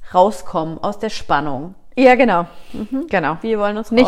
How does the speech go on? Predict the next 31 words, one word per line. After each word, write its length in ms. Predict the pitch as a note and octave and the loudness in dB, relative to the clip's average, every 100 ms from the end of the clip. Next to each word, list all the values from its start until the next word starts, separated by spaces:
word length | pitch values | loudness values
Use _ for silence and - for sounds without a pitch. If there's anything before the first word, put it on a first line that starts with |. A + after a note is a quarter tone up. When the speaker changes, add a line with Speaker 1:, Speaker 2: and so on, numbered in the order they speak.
| G#3 | 6
Speaker 1:
rausnehmen. 100 | G3 | 4
Speaker 2:
aushalten 360 | F3+ G#3 F3 G3+ | 4 2 2 -2
können. 180 | G#3 F3 | 0 2
Speaker 1:
Ja, 160 | F#3+ | 0
genau. 300 | A3 B3+ F#3+ | 0 -2 0
Speaker 2:
Das 100 | F#3 | 0
fand 220 | A3 A#3+ A3+ | 4 6 4
ich 60 | |
jetzt 140 | A#3 - | 2 0
auch 120 | G3+ | 2
sehr 160 | A3+ | 0
spannend, 420 | A3 - G#3 G#3 G3 | 0 2 2 0 -4
wo 60 | |
es 80 | F#3+ | -4
noch 120 | G3 G#3 | -4 -2
mal 140 | G3+ | -2
um, 440 | F#3+ F#3+ - G3 | -2 -6 -8 -10
wo 60 | F#3+ | -8
ich 120 | - | -6
jetzt 180 | F#3+ - | -8 -6
gerade 180 | - G3 | -4 -4
noch 80 | G#3 | -4
mal 120 | F#3 | -4
was 160 | F#3 F#3 | -4 -4
anderes 360 | F#3 G#3 B3+ | -4 -4 -6
gelesen 400 | C4 A#3 A#3+ A#3 | -4 0 0 0
habe 180 | A3+ A3+ | -4 -4
zum 180 | - G#3+ | -6 -6
Thema 400 | - G#3+ G3+ G3 - - - - - - - | -2 0 0 -4 -8 -18 -18 -18 -20 -20 -8
Verletzlichkeit 1160 | - G#3+ F#3+ F#3+ - C4+ C4+ C4+ B3 B3 B3 B3 | -2 2 2 -2 -4 -4 -2 2 4 4 2 0
und 560 | G3 G3+ G3+ G3 - | -2 0 -2 -4 -10